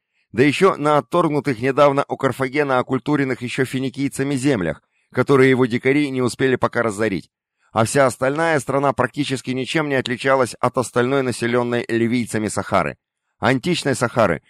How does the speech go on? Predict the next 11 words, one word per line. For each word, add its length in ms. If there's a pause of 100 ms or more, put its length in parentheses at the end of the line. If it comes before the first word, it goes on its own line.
(120)
ни 120
разу 280
не 80
современной, 680 (260)
и 140
жить 320
в 60
ней 140
можно 320
относительно 560
неплохо, 500